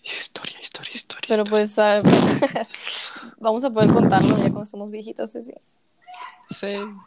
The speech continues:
Speaker 1: Sí, así
Speaker 2: Todo
Speaker 1: es, es
Speaker 2: exagerado,
Speaker 1: una
Speaker 2: se ha visto
Speaker 1: anécdota.
Speaker 2: de que, como que memes.
Speaker 1: Sí, es, es una, es una anécdota más.
Speaker 2: Sí.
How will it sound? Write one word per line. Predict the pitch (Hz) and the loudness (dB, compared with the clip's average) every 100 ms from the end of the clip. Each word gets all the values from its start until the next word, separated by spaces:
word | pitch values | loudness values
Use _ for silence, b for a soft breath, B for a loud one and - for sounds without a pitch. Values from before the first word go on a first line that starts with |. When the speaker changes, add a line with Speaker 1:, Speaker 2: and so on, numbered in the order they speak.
| _ _ 170 180 - - _ - - | _ _ -20 -20 -20 -20 _ -20 -16
Speaker 1:
Sí, | - 143 | -10 -4
así | 143 | 2
Speaker 2:
Todo | 233 | 4
Speaker 1:
es, | 233 | 4
es | 233 | 2
Speaker 2:
exagerado, | 262 233 196 202 | 2 4 4 4
Speaker 1:
una | 214 | 2
Speaker 2:
se | |
ha | 208 | 0
visto | 208 196 202 | -2 -4 -4
Speaker 1:
anécdota. | 202 - | -4 -6
Speaker 2:
de | - | -8
que, | - | -8
como | - 202 | -6 -4
que | 202 | -4
memes. | 196 196 196 196 - _ _ - - _ _ _ - - - - - | -4 -6 -10 -16 -20 _ _ -20 -20 _ _ _ -20 -18 -18 -18 -14
Speaker 1:
Sí, | - - - | -12 -12 -10
es, | 127 - | -8 -8
es | - - | -8 -6
una, | 135 131 | -4 -2
es | 117 120 | -4 -4
una | 135 123 | -4 -2
anécdota | 113 107 98 92 101 | -2 -4 -8 -10 -10
más. | 90 - - | -10 -12 -14
Speaker 2:
Sí. | - - | -14 -14